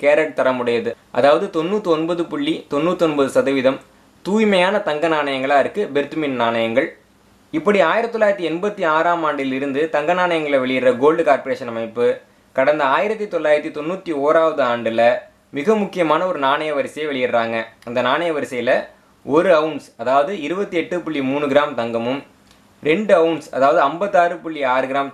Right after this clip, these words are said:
தங்கமும், ஒரு கிலோ, அதாவது ஆயிரம் kilogram தங்கமும் எடையளவாக கொண்ட மூன்று நாணயங்களை birth மின்ட்லேருந்து வெளியிடுறாங்க. இதுல ஒரு அவுன்ஸ் எடை கொண்ட நாணயம் நூறு டாலருங்கிற முக மதிப்பிலையும், ரெண்டு அவுன்ஸ் எடை கொண்ட தங்க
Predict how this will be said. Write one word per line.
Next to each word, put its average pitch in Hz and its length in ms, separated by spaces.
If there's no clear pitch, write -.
தங்கமும், 120 400
ஒரு 170 260
கிலோ, 175 220
அதாவது 156 300
ஆயிரம் 170 420
kilogram 165 420
தங்கமும் 131 460
எடையளவாக 160 720
கொண்ட 131 240
மூன்று 185 400
நாணயங்களை 143 500
birth 143 260
மின்ட்லேருந்து 131 440
வெளியிடுறாங்க. 120 460
இதுல 160 240
ஒரு 185 180
அவுன்ஸ் 214 360
எடை 160 140
கொண்ட 156 280
நாணயம் 135 340
நூறு 190 260
டாலருங்கிற 165 540
முக 156 240
மதிப்பிலையும், 120 500
ரெண்டு 196 360
அவுன்ஸ் 214 300
எடை 160 120
கொண்ட 156 300
தங்க 139 180